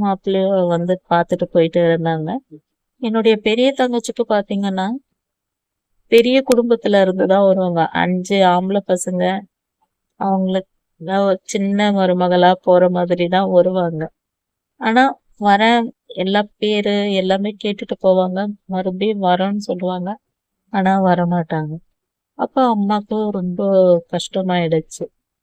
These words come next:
ஏன் இந்த பொண்ணுக்கு வரவங்க எல்லாம் இப்படி போயிட்டே இருக்காங்க, வரவே மாட்டேங்கிறாங்க. எங்க அம்மாக்கு என்னன்னா,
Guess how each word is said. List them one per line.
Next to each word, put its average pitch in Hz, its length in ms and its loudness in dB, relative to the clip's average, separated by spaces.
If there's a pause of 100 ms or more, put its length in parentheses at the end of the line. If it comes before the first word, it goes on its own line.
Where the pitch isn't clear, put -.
(420)
ஏன் 233 380 0
இந்த 202 260 -4
பொண்ணுக்கு 202 400 -2
வரவங்க 180 460 2
எல்லாம் 180 380 0
இப்படி 190 240 -6
போயிட்டே 185 420 0
இருக்காங்க, 175 580 -2
வரவே 170 460 -2
மாட்டேங்கிறாங்க. 165 800 -6 (540)
எங்க 190 320 -2
அம்மாக்கு 208 360 -4
என்னன்னா, 202 680 -2